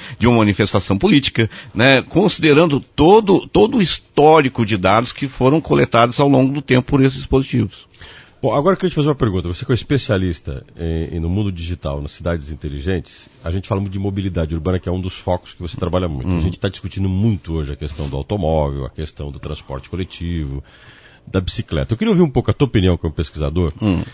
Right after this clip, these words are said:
Speaker 2: Como é que nós vamos resolver, ou quando nós vamos resolver, e até que ponto o mundo digital pode ajudar a resolver
Speaker 1: Hum.
Speaker 2: essa questão do modal urbano?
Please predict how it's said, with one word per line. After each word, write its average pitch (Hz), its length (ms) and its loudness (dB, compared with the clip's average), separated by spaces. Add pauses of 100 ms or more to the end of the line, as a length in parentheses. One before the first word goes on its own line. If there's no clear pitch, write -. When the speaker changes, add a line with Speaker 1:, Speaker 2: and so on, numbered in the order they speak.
(180)
Speaker 2:
Como 180 100 -4
é 226 40 4
que 214 80 -4
nós 160 80 0
vamos 147 140 0
resolver, 101 320 2
ou 101 60 4
quando 160 360 2
nós 82 140 0
vamos 87 200 -2
resolver, 76 480 0
e 80 60 -4
até 101 100 -2
que 107 140 -8
ponto 127 380 -2
o - 20 -8
mundo 98 180 -10
digital 87 340 -4
pode 104 240 -2
ajudar 95 360 4
a - 20 6
resolver 85 500 2 (160)
Speaker 1:
Hum. 92 320 0
Speaker 2:
essa 107 240 0
questão 107 320 -2
do 113 80 -2
modal 98 760 2
urbano? 80 480 0